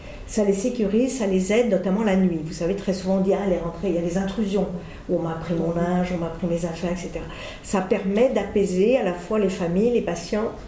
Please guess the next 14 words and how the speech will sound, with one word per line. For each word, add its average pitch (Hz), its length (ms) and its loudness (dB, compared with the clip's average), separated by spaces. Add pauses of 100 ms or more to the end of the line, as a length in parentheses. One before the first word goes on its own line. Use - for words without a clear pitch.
(120)
et 240 300 4
aussi 202 500 0
les 190 100 4
soignants. 175 360 -2 (2250)
Alors, 190 460 2 (100)
qu'est-ce 302 240 2
qu'on 240 140 -4
va 190 140 0
proposer 202 600 2
quand 339 140 2
la 254 60 2
maladie 208 420 2
évolue ? 220 480 0
Ben, - 160 -2